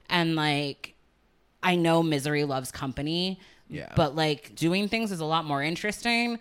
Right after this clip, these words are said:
Speaker 2: Yeah.
Speaker 1: And doing things leads you to be more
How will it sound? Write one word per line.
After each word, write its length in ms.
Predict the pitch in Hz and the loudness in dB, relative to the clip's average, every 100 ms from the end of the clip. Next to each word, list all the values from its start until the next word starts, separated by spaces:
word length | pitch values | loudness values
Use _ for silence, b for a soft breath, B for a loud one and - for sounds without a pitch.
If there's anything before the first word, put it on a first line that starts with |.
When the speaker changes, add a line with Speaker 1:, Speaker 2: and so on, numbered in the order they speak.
| B | B
Speaker 2:
Yeah. 160 | 123 - | -12 -2
Speaker 1:
And 280 | 160 151 143 _ - | 0 0 -2 _ -2
doing 320 | 160 180 196 | 0 0 -2
things 300 | 190 208 202 | 0 0 0
leads 760 | 147 147 147 147 156 170 160 156 | -4 -4 -2 -2 -2 -4 -4 -6
you 200 | 165 165 | -4 -4
to 220 | - 147 | -4 -6
be 760 | 127 - 143 143 147 143 139 139 b b b - | -6 -6 -2 -2 -2 -4 -6 -10 b b b -10
more 1080 | 139 139 143 143 139 139 135 131 131 127 | -6 -2 0 2 2 2 0 -2 -2 -4